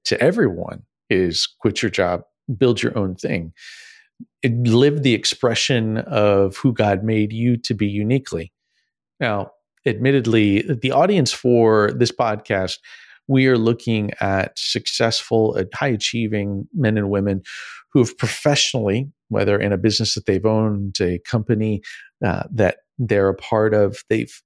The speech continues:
found repeated success. And we want you to leverage that success 'cause I believe that your success leveraged in service to the kingdom could release incredible capability that someone may have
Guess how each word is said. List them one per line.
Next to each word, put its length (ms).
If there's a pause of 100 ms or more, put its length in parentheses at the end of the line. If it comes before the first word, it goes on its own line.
found 480
repeated 500
success. 520 (580)
And 300
we 160
want 240
you 80
to 80
leverage 400
that 180
success 520
'cause 480 (460)
I 120
believe 400
that 160
your 420
success 580
leveraged 760 (120)
in 120
service 420
to 60
the 80
kingdom 560
could 260
release 800 (500)
incredible 520
capability 760 (100)
that 140 (180)
someone 640 (540)
may 300
have 400